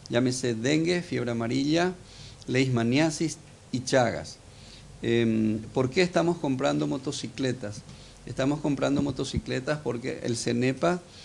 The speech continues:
se encarga de controlar patologías transmitidas por vectores.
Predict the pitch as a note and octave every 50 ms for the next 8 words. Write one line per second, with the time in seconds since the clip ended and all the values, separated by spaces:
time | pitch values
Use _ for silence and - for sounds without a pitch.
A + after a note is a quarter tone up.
0 | - - - - - - - - C#3 B2+ A#2+ A#2 A2 - C3 C3 C#3 C#3+ C#3+ C#3
1 | C#3 C3+ - D3 C3+ C3 B2 B2 B2 B2 C3 C3+ C#3 C3+ C#3 B2+ A2 - B2 A2+
2 | A#2 A2 - - C3+ C#3 D3 D#3 D#3 D3+ - - - - - - - - - C3
3 | B2 A#2+ A#2+ A2 B2 B2+ C3+ C3+ C3 - C#3 C3 B2 A#2+ A2 G2+ - - A#2 G#2+
4 | F#2 F#2+ F#2+ - -